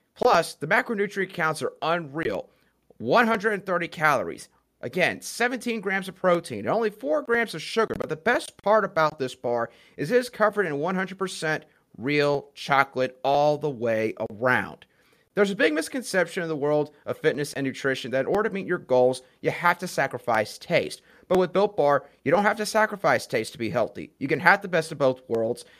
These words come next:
and all Built Bars are made with collagen protein, which your body absorbs more efficiently and provides tons of health benefits. There are a million reasons that you should try Built Bars,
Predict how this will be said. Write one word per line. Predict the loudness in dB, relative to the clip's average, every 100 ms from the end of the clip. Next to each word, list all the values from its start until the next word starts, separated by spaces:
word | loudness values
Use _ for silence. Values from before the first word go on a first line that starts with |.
| _
and | 2
all | 4 4
Built | 4 2
Bars | 2 0 -2
are |
made | -6
with | -4
collagen | 0 0 0
protein, | -2 2 2 0 -10 -10 _ _
which | -6 -4
your |
body | 2 2 2
absorbs | 2 0 0
more | -2 -6
efficiently | -4 -4 -4 -6 -6 -6 -8 -14 _
and | -8
provides | -2 2 2 0
tons | -4 -6 -4
of |
health | 0 0 2
benefits. | 0 0 -2 -8 -10 -18 _ _
There | 2
are | 2
a |
million | 4 2 2
reasons | 2 0 -2 -8
that |
you | -6 -6
should | -8
try | -2 2 4 4 0 -4
Built | 0 2 2
Bars, | 0 0 -2